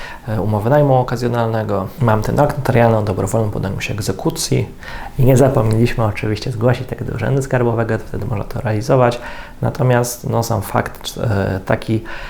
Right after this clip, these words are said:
zakaz eksmisji i tak, i tak obowiązuje on do dnia dzisiejszego dwóch lat. Natomiast wracając właśnie nieco do meritum tej sprawy,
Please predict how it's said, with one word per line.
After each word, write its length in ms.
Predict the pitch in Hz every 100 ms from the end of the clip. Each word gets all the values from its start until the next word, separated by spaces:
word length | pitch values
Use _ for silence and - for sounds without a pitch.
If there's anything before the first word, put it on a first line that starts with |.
| - 110
zakaz 500 | 107 - 101 - 151
eksmisji 640 | - - 113 - 139 139
i 40 |
tak, 300 | 135 135 135
i 40 | 131
tak 280 | 107 -
obowiązuje 640 | 110 107 110 110 120 104 90
on 180 | 98 98
do 120 | 101
dnia 220 | 104 98
dzisiejszego 480 | 95 95 107 104 98
dwóch 220 | - -
lat. 280 | 117 - - - -
Natomiast 340 | 127 240 233
wracając 340 | 196 185 196 185
właśnie 260 | 165 170
nieco 260 | 160 - 143
do 280 | - 120 131
meritum 340 | 165 220 143
tej 120 | 123
sprawy, 520 | - 110 98 120 196